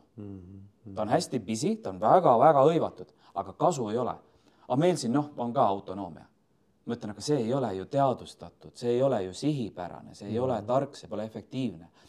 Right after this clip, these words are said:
Speaker 2: Et, eh, mida me oleme Helmeses õppinud, vabadus käib koos vastutusega ja seal peavad olema mingid targad raamid,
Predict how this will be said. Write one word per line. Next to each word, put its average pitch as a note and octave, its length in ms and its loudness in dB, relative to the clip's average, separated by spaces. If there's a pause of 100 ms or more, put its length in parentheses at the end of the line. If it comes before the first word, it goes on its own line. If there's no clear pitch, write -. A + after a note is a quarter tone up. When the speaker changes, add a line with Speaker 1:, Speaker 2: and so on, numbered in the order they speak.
(340)
Speaker 2:
Et, G2 360 -12
eh, G#2 80 -4
mida C3 200 -2
me C#3+ 160 2
oleme A#2 200 0
Helmeses A#2+ 400 -2
õppinud, G#2 320 -8 (1040)
vabadus C3 800 0 (300)
käib G#2+ 220 -8
koos G#2 280 -4
vastutusega G#2 800 -4 (140)
ja G2+ 100 -10
seal A2+ 200 -6
peavad A#2 260 -6
olema G#2 600 0
mingid B2 500 -2 (140)
targad B2 580 -2
raamid, B2 640 -4